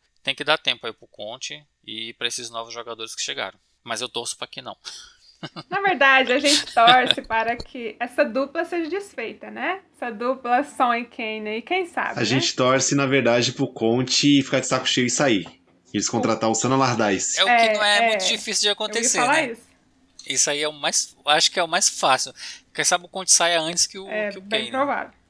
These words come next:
Speaker 1: Porque ele não tem
Speaker 2: Toda
Speaker 1: paciência.
Speaker 3: Eles tragam
Speaker 2: vez
Speaker 3: o Nuno de volta.
Speaker 2: <laughs> Toda vez que o Tottenham tem uma má exibição, o Conte vai lá e fala sincerão pra mídia que, hum, esse t-, time é
Speaker 1: <laughs>
Speaker 2: fraco,
Speaker 1: Que o
Speaker 2: que o
Speaker 1: time é
Speaker 2: elenco não é
Speaker 1: fraco.
Speaker 2: suficiente, que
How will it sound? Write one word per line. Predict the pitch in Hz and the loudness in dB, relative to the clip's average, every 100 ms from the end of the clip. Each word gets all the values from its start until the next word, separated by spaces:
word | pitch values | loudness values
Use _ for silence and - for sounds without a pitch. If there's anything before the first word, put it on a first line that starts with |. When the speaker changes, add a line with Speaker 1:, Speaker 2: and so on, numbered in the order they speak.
| _ _ | _ _
Speaker 1:
Porque | - 117 | -14 -14
ele | 120 | -12
não | 131 | -10
tem | 143 | -8
Speaker 2:
Toda | |
Speaker 1:
paciência. | 151 254 - | -4 -2 2
Speaker 3:
Eles | - | 4
tragam | 294 120 123 | 6 4 6
Speaker 2:
vez | |
Speaker 3:
o | |
Nuno | 123 120 | 4 4
de | 107 | 2
volta. | 101 101 87 98 92 _ _ | 2 2 0 -6 -12 _ _
Speaker 2:
<laughs> | - - - - _ _ _ - - 349 339 294 - | -16 -14 -16 -20 _ _ _ -20 -20 -20 -20 -20 -6
Toda | 262 294 | 2 4
vez | 262 294 339 | 6 4 2
que | 349 | -8
o | - | -4
Tottenham | 277 294 285 | -2 -2 -2
tem | 262 | -2
uma | 240 | 0
má | 247 | 0
exibição, | 240 220 269 - 247 240 262 330 339 320 | -2 -6 -10 -4 -4 -2 -4 -6 -6 -8
o | |
Conte | 302 262 262 294 269 - _ _ _ _ _ _ | -8 -8 -6 -6 -8 -10 _ _ _ _ _ _
vai | 220 220 233 | -4 -2 0
lá | 220 240 | 2 0
e | |
fala | 285 262 247 285 | -2 4 4 4
sincerão | 285 - 339 440 415 359 262 294 | 0 0 0 4 4 6 4 2
pra | 285 | -2
mídia | 254 240 254 302 349 - | -4 -4 -4 -4 -6 -8
que, | 269 269 277 294 | -8 -6 -6 -8
hum, | 330 277 269 269 269 - - | -12 -12 -12 -12 -14 -14 -8
esse | 269 302 | -6 -6
t-, | - _ _ | -8 _ _
time | - 285 254 | -4 -2 2
é | 247 | 0
Speaker 1:
<laughs> | |
Speaker 2:
fraco, | - 226 240 302 | 2 4 6 6
Speaker 1:
Que | |
o | 311 | 4
Speaker 2:
que | |
o | |
Speaker 1:
time | 302 294 | 4 6
é | |
Speaker 2:
elenco | 262 247 247 | 6 4 2
não | 233 | 2
é | 254 | 0
Speaker 1:
fraco. | 254 | -8
Speaker 2:
suficiente, | - - 240 220 226 269 339 - 294 | -12 -14 -8 -6 -2 -2 -2 -4 -6
que | 262 240 | -2 0